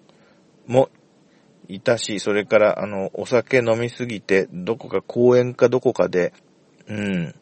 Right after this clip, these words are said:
全裸になって何か叫んでたっていうメンバーがいたりするグループがあるんだけど、そ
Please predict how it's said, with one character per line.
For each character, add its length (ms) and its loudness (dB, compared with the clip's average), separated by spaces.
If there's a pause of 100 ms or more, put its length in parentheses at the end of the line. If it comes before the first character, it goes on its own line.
(120)
全 300 0
裸 180 6
に 120 0
な 140 2
っ 20 -2
て 160 -2
何 200 2
か 80 4
叫 340 0
ん 80 -4
で 120 -8
た 160 6
っ 40 2
て 300 -8
い 240 -6
う 100 -8 (540)
メ 180 0
ン 120 -4
バ 180 4
ー 40 -4
が 100 2
い 100 -2
た 160 2
り 140 -4
す 180 -10
る 360 -6
グ 120 -14
ル 140 -2
ー 20 -6
プ 140 -14
が 220 2
あ 40 6
る 120 -2
ん 60 -8
だ 100 -6
け 120 -8
ど、 220 -6 (360)
そ 640 -10